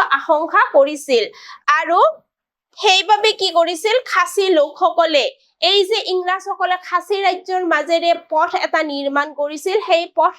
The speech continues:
নিৰ্মাণৰ বিৰোধিতা কৰিছিল। আৰু তিৰোধ সিং আৰু ইংৰাজৰ মাজৰ সম্পৰ্ক লাহে লাহে কি হৈছিল? তিক্ততাপূৰ্ণ হৈ পৰিছিল, ক্ৰমান্বয়ে বেয়াৰ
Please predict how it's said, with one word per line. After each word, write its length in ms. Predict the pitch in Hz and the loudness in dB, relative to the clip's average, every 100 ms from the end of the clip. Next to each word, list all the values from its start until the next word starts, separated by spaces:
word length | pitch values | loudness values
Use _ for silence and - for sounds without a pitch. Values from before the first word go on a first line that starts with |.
| 349 | -6
নিৰ্মাণৰ 540 | 311 311 294 294 302 302 220 | -6 -6 -4 -2 -2 -2 -4
বিৰোধিতা 500 | 254 294 240 247 370 - | -2 0 -2 0 0 2
কৰিছিল। 480 | 262 277 277 277 226 - - - - - - | 2 2 -2 0 0 0 -10 -20 -20 -6 -2
আৰু 180 | 311 330 523 640 _ _ _ _ _ _ _ _ _ _ _ 392 | 0 2 2 2 _ _ _ _ _ _ _ _ _ _ _ -2
তিৰোধ 380 | 392 440 466 440 | 2 2 0 -4
সিং 180 | 480 466 440 | -6 -4 -2
আৰু 140 | 359 381 - | -2 -2 -4
ইংৰাজৰ 540 | 370 381 403 392 403 403 330 | -4 0 -2 -2 -4 -2 0
মাজৰ 340 | 294 269 349 370 | 0 2 0 0
সম্পৰ্ক 640 | - 381 453 427 359 339 262 233 262 | -2 0 0 2 2 2 0 0 0
লাহে 300 | 269 302 330 | 0 2 0
লাহে 200 | 403 370 349 | 0 -2 -4
কি 80 | 320 320 | -4 -4
হৈছিল? 280 | 330 466 494 _ 403 | 0 0 -2 _ -4
তিক্ততাপূৰ্ণ 960 | 381 - 392 381 370 370 339 339 349 359 | -4 0 2 2 0 0 -2 2 0 0
হৈ 140 | 277 262 262 | 0 0 2
পৰিছিল, 380 | 269 262 269 220 - | 0 0 -2 0 2
ক্ৰমান্বয়ে 580 | 294 302 320 320 359 427 262 | 2 2 -2 2 2 2 2
বেয়াৰ 300 | 247 262 | 2 0